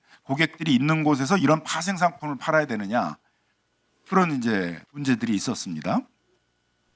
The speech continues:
그 다음에는 이제 또 이탈리아 헬스케어 펀드나 독일의 헤리티지 펀드 사건은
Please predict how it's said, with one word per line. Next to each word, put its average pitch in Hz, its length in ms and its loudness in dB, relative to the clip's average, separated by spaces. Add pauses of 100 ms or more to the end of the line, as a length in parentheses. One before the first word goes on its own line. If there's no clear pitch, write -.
(600)
그 - 80 2
다음에는 220 360 8
이제 202 220 4
또 151 480 4 (320)
이탈리아 202 480 4
헬스케어 202 600 2
펀드나 170 720 4
독일의 160 300 0
헤리티지 196 420 0
펀드 160 260 -8
사건은 156 500 0